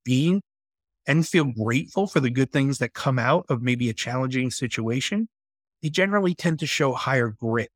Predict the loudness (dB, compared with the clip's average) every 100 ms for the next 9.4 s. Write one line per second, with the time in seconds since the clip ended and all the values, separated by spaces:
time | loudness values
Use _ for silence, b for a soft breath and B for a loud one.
0 | _ -8 -6 -8 -2 0 2 -2 -8 -10
1 | -2 0 2 0 -2 -2 0 2 0 -2
2 | -10 -10 -8 -8 -8 -6 -4 -6 -8 _
3 | _ _ _ _ _ _ -2 0 2 2
4 | 0 0 0 2 2 -2 -2 -2 0 -2
5 | -4 -2 2 2 2 0 -2 0 2 2
6 | 0 -2 -2 0 0 0 -2 -4 -10 -8
7 | -10 -8 -4 0 2 0 -4 -4 -2 0
8 | 0 0 2 2 2 2 2 2 -2 -4
9 | -6 -4 -4